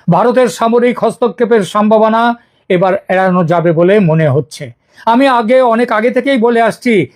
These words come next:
যে ভারতের সৈন্য পাঠাবার দরকার নেই। যদি ওয়াকার উজ্জামান এই অবৈধ সরকারের ওপর থেকে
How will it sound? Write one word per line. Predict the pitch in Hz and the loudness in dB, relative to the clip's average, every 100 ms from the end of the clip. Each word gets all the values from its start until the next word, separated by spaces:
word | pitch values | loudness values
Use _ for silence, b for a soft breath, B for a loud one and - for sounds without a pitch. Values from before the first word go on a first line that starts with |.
| b - | b -4
যে | 220 | -2
ভারতের | 151 165 226 233 247 | 0 0 0 2 0
সৈন্য | - 220 226 240 | 0 -2 0 0
পাঠাবার | 233 233 240 240 | 0 0 0 0
দরকার | 190 226 214 240 | 0 0 0 -2
নেই। | 233 226 262 262 170 - _ _ - | -2 0 2 2 -2 -8 _ _ -6
যদি | 165 233 226 247 | -2 0 2 2
ওয়াকার | 226 214 226 269 269 | 2 2 0 0 0
উজ্জামান | 254 190 233 226 233 233 | 0 -2 -2 0 0 0
এই | 220 | 0
অবৈধ | 202 202 226 202 | 0 0 -2 -2
সরকারের | 202 202 185 185 185 190 | -4 -2 -2 -2 0 0
ওপর | 175 226 | 2 0
থেকে | 233 247 240 254 254 | 0 -2 2 2 0